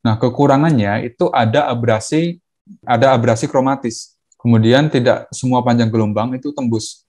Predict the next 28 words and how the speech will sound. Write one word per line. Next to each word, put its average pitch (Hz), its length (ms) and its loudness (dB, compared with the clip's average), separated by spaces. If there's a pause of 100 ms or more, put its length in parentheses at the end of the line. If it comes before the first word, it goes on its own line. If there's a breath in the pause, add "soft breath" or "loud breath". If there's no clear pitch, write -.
(140)
U 117 80 4
V 143 160 2
tidak 117 320 0
bisa 113 240 -2
lewat. 104 300 -4 (960)
Dan 113 160 0
semakin 120 420 2
tebal 123 560 0
lensa, 113 320 -2
semakin 117 400 -2
buruk 139 240 -6 (160)
mengantarkan 117 560 -2
cahaya. 113 400 -2 (1120)
Dan 117 160 2
yang 107 80 2
terakhir, 117 480 0 (160)
susah 131 260 -2
membuat 127 380 0
lensa 131 480 -4
yang 117 160 -2
sempurna. 110 420 -8 (720)
Kemudian 127 320 2
lensa 143 240 2
hanya 135 160 2
bisa 120 240 0
ditahan 120 380 -4
di 127 100 -4
ujung-ujungnya. 120 600 -2